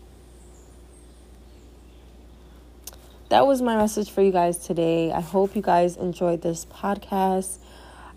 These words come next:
I will see you guys on my next episode. I'll be in New York by that time, probably. And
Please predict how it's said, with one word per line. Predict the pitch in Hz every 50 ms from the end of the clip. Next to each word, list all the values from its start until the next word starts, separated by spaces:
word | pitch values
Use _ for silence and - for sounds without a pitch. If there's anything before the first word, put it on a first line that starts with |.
| -
I | - 190
will | 190 190
see | 185 - - - - 214 214 214 220
you | 220 220 214 196 214
guys | - 196 185 185 185 190 190 185 -
on | - 180 180 185 190
my | 180 185 190
next | 196 196 190 180 - - - -
episode. | - 220 220 - - 220 - - - 226 220 220 220 220 220 220 226 226 220 - - - - - - - - - - - - - - - - - - - - -
I'll | - 165 180
be | 180 190 180
in | 180 175 165
New | 165 160
York | 156 170 185 190 190 -
by | - 202 190
that | 190 190 190 190
time, | - 190 190 185 190 185
probably. | - - 190 196 190 190 190 185 196 202 196 190 190 196 - -
And | - 226 220 214 214 214 214 214 214 214 214 214 208 -